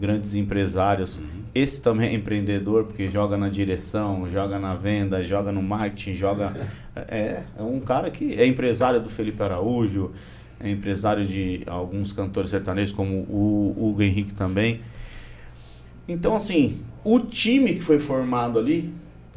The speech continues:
Speaker 1: era time de empreendedores.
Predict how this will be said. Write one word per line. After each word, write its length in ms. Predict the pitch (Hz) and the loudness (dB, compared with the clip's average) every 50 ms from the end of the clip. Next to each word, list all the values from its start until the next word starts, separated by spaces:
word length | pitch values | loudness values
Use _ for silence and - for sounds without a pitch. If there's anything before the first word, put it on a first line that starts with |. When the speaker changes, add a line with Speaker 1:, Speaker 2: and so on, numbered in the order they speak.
| - - - - - - - - - - - - | -20 -18 -20 -20 -20 -20 -20 -20 -20 -20 -6 0
Speaker 1:
era 220 | 127 135 139 135 120 | 0 2 2 2 -2
time 280 | - - 123 117 117 | -2 -4 -2 -2 -2
de 140 | 101 98 107 | -2 -2 -4
empreendedores. 920 | 104 98 104 101 98 95 95 87 82 87 85 85 85 85 - - - - | -4 -2 -2 -2 -2 -2 -4 -6 -6 -6 -6 -6 -6 -8 -10 -12 -16 -18